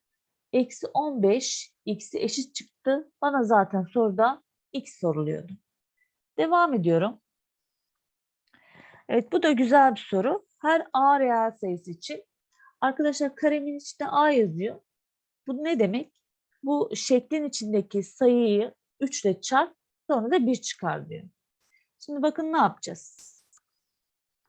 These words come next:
Önce şu sol taraftaki şekli şöyle yapıyorum.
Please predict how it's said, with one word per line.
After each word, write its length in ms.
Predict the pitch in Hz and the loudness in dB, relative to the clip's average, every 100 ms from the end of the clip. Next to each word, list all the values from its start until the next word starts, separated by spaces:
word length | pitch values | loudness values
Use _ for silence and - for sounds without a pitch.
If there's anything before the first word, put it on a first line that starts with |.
| _ _ _ _ _ _ 302 | _ _ _ _ _ _ -4
Önce 540 | 339 254 185 185 - _ | -2 0 -2 -2 -6 _
şu 140 | - | -12
sol 300 | - 302 302 | -4 0 0
taraftaki 880 | 294 233 180 - 180 165 180 170 214 _ _ _ _ _ _ _ _ _ _ _ _ _ _ _ _ _ _ _ 185 | 0 2 2 0 -6 -4 -4 -4 -4 _ _ _ _ _ _ _ _ _ _ _ _ _ _ _ _ _ _ _ -18
şekli 520 | - - 277 269 185 | -14 -4 -4 -4 -8
şöyle 360 | - 269 202 262 | -2 0 2 4
yapıyorum. 520 | 220 - 175 143 | 2 0 -4 -4